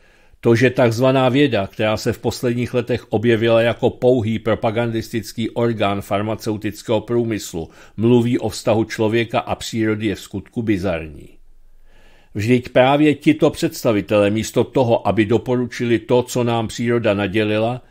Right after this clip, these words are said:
používali genové terapie a vnucovali lidem experimentální preparáty jako zachránce.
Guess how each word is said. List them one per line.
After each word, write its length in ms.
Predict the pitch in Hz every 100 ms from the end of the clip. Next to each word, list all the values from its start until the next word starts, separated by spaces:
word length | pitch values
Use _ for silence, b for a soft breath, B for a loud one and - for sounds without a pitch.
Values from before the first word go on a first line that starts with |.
| b b -
používali 800 | 117 - 120 110 123 123 123 120
genové 560 | 101 117 135 131 117
terapie 640 | 95 110 107 104 117 110 123
a 160 | 113
vnucovali 680 | 104 110 110 - 127 123 117
lidem 340 | 107 110 104 104
experimentální 1000 | - 98 - 123 117 120 120 120 117 120 104
preparáty 800 | 98 92 - 98 98 98 107
jako 300 | 101 95 -
zachránce. 800 | 92 104 - 110 95 78 - 58